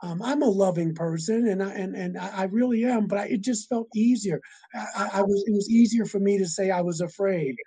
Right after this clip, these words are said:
It was easier for me to tell people, "I love you." Um, it was easier. It was like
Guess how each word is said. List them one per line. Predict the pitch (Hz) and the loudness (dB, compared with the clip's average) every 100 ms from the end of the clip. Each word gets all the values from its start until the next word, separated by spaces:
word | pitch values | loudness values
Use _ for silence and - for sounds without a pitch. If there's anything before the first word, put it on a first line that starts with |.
| _ - | _ -8
It | 180 | -2
was | 180 233 | 0 8
easier | 233 220 214 | 8 8 4
for | 208 190 | 2 4
me | 196 | 4
to | 180 170 | 2 0
tell | 196 180 | -2 -2
people, | 190 180 185 175 | 0 0 0 0
"I | 180 | 0
love | 185 240 202 | 0 0 0
you." | 165 - - _ _ - | 0 -2 -10 _ _ -4
Um, | 175 165 165 - | 0 4 4 2
it | 190 190 | 0 2
was | 185 156 | 0 2
easier. | 226 240 254 233 233 233 - _ _ - | 6 6 6 4 4 2 -4 _ _ 2
It | 254 | 4
was | 247 208 | 6 4
like | 220 208 208 | 4 4 4